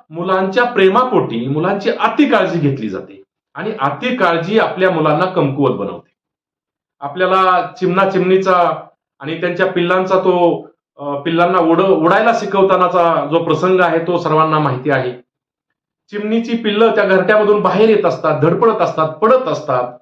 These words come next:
आणि धडपडत असताना त्यांच्या पंखामध्ये बळ तयार झालेलं आपण पाहत असतो. म्हणजे मुलांना धडपडू दिलं पाहिजे आणि धडपडू जर दिलं तर मुलांच्या पंखामध्ये सुद्धा बळ येणार आहे. म्हणजे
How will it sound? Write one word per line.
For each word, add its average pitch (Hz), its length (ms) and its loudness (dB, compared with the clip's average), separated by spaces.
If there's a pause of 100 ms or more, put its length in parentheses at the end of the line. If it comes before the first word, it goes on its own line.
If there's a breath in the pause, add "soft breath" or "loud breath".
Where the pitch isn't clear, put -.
(640)
आणि 233 460 -6
धडपडत 190 540 2
असताना 247 280 2
त्यांच्या 240 300 2
पंखामध्ये 214 680 2
बळ 208 240 2
तयार 190 160 2
झालेलं 160 280 0
आपण 156 280 -4
पाहत 113 280 -6
असतो. - 280 -20 (600)
म्हणजे 156 220 -4
मुलांना 175 440 -2
धडपडू 156 560 2
दिलं 147 220 2
पाहिजे 87 360 -8 (680)
आणि 160 200 -8
धडपडू 165 440 2
जर 254 220 2
दिलं 175 520 0 (360)
तर 262 240 2
मुलांच्या 196 360 2
पंखामध्ये 180 540 0
सुद्धा 175 200 0
बळ 151 200 2
येणार 135 300 2
आहे. - 220 -4 (920)
म्हणजे 147 400 -6